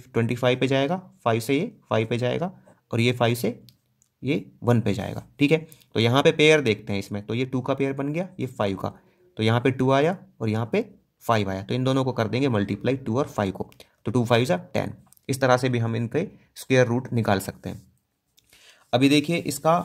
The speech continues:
क्वेश्चन नंबर वन देखते हैं हम, एक्सरसाइज फ़िफ़्टीन सी का। तो यहाँ पे हमको एक टेबल दी गई है, जिसमें हमको जो ये क्वेश्चन मार्क हैं, इनको फिल करना है। तो मैंने यहाँ पे ना इनको ऐसे राइट कर लिया है, A, B, C, D, इस तरह से। पहले यहाँ पे कोई नाम नहीं था, ठीक है, तो मैंने इनके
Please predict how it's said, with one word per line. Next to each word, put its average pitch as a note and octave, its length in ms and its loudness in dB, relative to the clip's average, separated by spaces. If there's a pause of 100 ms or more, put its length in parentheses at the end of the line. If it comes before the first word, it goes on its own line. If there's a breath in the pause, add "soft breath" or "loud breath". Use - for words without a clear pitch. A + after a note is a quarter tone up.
(120)
क्वेश्चन C#3+ 260 -2
नंबर D3+ 240 0
वन C3+ 220 2
देखते A2+ 260 -2
हैं A2+ 80 0
हम, D3 180 -2
एक्सरसाइज B2+ 540 -6
फ़िफ़्टीन D#3 480 -2
सी - 260 -6
का। G#2 200 -8 (460 loud breath)
तो B2 60 0
यहाँ B2+ 280 4
पे F3+ 120 0
हमको E3+ 240 0
एक E3 140 -4
टेबल C#3+ 300 2
दी A2+ 140 0
गई A2 160 0
है, D#3 200 -2 (800 soft breath)
जिसमें C#3 380 0
हमको E3 380 0
जो D#3 120 0
ये D#3+ 140 2
क्वेश्चन D#3 600 -2
मार्क A2+ 320 2
हैं, G3+ 120 -2 (140)
इनको D#3 220 2
फिल D3+ 180 2
करना G2 260 -6
है। - 140 -16 (320)
तो B2 60 -2
मैंने C3+ 180 2
यहाँ C#3 140 0
पे F#3 100 0
ना G3 60 2
इनको F3 180 0
ऐसे D3 220 2
राइट C3 180 2
कर A2+ 140 -2
लिया G#2+ 160 0
है, C#3 140 -2
A, B2+ 260 -2
B, A#2+ 220 -2
C, A2 220 -4
D, C3+ 120 0
इस B2 180 -8
तरह G2 180 -6
से। G#2 140 -12
पहले A2 240 0
यहाँ A#2+ 120 0
पे C#3 120 0
कोई C#3+ 180 2
नाम B2 220 2
नहीं G2 160 0
था, G2 120 -10
ठीक C#3+ 180 -4
है, F#3+ 160 -6 (420 loud breath)
तो A2 40 -6
मैंने A#2 200 0
इनके A#2+ 220 -2